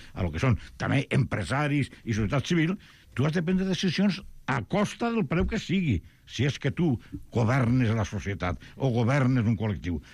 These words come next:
Perquè, clar, de lo que tu decidiràs vindran les conseqüències derivades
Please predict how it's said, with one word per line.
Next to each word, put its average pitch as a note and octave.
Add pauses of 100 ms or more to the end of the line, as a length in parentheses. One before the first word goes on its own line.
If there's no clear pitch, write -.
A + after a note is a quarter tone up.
Perquè, -
clar, D#3+ (580)
de C3+
lo A2+
que -
tu F#3+
decidiràs F3+
vindran D#3+
les E3
conseqüències D3
derivades D#3+